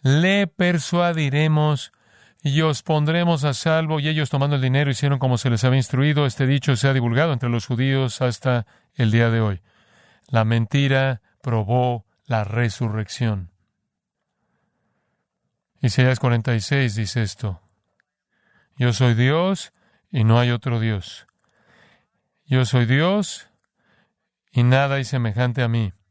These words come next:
que anuncio lo por venir desde el principio y desde la antigüedad lo que aún no era hecho, que digo, "Mi consejo permanecerá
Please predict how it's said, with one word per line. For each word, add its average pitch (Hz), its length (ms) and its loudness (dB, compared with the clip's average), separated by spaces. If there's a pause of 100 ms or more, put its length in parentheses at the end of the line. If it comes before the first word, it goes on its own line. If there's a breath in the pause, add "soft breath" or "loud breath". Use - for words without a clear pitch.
(340 soft breath)
que - 100 0
anuncio 151 360 2
lo 135 120 -2
por 135 200 -2
venir 131 420 2
desde 139 200 2
el 117 60 0
principio 151 720 2 (480 soft breath)
y 127 120 0
desde 127 260 2
la 127 80 2
antigüedad 131 680 0
lo 139 140 -4
que 123 140 -6
aún 135 340 0
no 131 180 2
era 127 440 0 (100)
hecho, 135 540 0
que 123 160 -2
digo, 131 360 0 (460 soft breath)
"Mi 151 340 2
consejo 143 480 -2
permanecerá 123 840 0